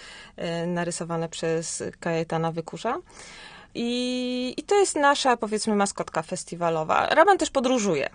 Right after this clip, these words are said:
trzeba o tym powiedzieć, ponieważ Raban był ze mną na festiwalu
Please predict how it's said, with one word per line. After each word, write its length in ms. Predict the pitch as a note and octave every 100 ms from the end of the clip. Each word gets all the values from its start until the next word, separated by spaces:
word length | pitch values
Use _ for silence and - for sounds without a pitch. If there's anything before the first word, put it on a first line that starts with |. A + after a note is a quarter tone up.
| - -
trzeba 220 | F#3 D#3+
o 40 |
tym 140 | D#3+ F3
powiedzieć, 540 | D#3+ D3 G3+ B3+ - - - - - -
ponieważ 280 | A3+ A#3+
Raban 360 | A#3+ B3 B3+ A#3
był 120 | G#3+
ze 120 | G3+
mną 120 | G3+ G3
na 140 | F#3+
festiwalu 1080 | - F#3+ - F#3 F#3 F3+ F3+ F3+ F3+ F3+